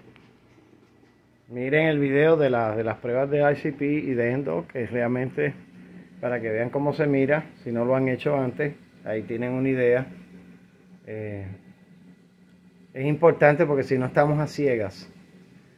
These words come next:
y realmente a ciegas no me gusta, porque realmente es como adivinando, y cuando el, vemos el problema en el coral, ya el problema viene de hace un mes o dos, y cuidado, <laughs> o sea, eh, realmente no tenemos idea, estamos echando todo y no sabemos.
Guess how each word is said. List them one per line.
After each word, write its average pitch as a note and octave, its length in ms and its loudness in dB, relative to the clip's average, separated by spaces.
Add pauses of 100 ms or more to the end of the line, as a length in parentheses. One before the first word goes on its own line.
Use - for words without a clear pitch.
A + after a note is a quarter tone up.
(140)
y A#2 100 -10
realmente C3 460 0
a C#3 60 2
ciegas D#3+ 400 2
no D3+ 120 2
me D3+ 80 2
gusta, B2 380 -2 (300)
porque A2+ 220 -4
realmente B2+ 580 2
es C#3+ 80 0
como D3 240 0
adivinando, D#3 760 2 (640)
y B2+ 240 -4
cuando C3 480 2
el, A#2 220 -2
vemos C#3 360 2
el D3+ 100 -2
problema D3 400 2
en D#3 120 0
el D3+ 40 -16
coral, D3+ 380 4
ya D3 140 4
el C3 80 4
problema C#3+ 420 2
viene C#3 300 2
de C3+ 60 2
hace C3 360 0
un C3+ 160 -2
mes D3 300 0
o C#3 100 0
dos, C3 280 2
y B2 60 -2
cuidado, A#2+ 500 -2
<laughs> - 0 -
o G2+ 80 -8
sea, A#2+ 220 -8 (580)
eh, G#2+ 300 -6 (200)
realmente A#2 560 -2
no A2 140 -4
tenemos B2 360 -2
idea, C3+ 400 2
estamos A#2+ 360 -4
echando D3 400 0
todo F#3 420 6
y E3 40 0
no D3 100 0
sabemos. C#3+ 460 2